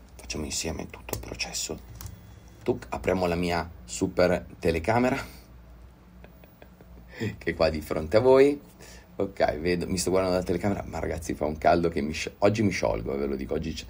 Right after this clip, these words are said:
c'è lo scioglimento del dottor Romagnoli di fronte a voi, che,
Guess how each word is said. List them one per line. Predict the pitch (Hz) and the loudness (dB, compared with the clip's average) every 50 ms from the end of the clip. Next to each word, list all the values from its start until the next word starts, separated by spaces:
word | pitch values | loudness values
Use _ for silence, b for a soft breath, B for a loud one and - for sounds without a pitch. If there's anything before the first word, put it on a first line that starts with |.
| B B B | B B B
c'è | B - - - | B -10 -8 -4
lo | 76 80 87 | -2 0 0
scioglimento | 87 - - 104 98 92 90 87 92 95 95 98 98 101 98 101 101 - 92 90 - - - | 0 0 2 2 2 2 2 2 0 2 2 2 2 2 2 2 2 2 0 -2 -2 -6 -8
del | - 87 90 85 | -4 -4 -2 -2
dottor | 85 85 - 85 85 | -2 -2 0 0 0
Romagnoli | 87 85 85 82 85 87 85 87 82 80 80 | 2 2 0 0 0 0 0 0 0 -2 -2
di | 80 92 98 | -2 -2 0
fronte | - - 87 87 87 85 85 | 0 2 2 2 2 2 0
a | 80 | -2
voi, | 78 78 64 55 64 | 0 0 -2 -2 -2
che, | - 73 76 | -4 -6 -6